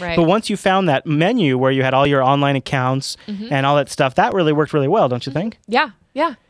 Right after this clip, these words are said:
Speaker 2: And,
Speaker 1: Uh,
Speaker 2: uh,
Speaker 1: it
Speaker 2: how
Speaker 1: really
Speaker 2: did you
Speaker 1: did.
Speaker 2: find, like, uh, using the, the big Ubuntu menu, like that big dash menu that comes up?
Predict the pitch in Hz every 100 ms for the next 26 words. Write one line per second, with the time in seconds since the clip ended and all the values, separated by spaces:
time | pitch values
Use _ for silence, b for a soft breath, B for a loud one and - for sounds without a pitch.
0 | _ 180 185 190 185 175 180 262 220 233
1 | 202 196 190 165 - 151 139 156 165 143
2 | 113 123 151 135 110 151 156 135 123 131
3 | 127 - - 135 131 123 143 131 135 127
4 | - 120 113 101 - 123 139 -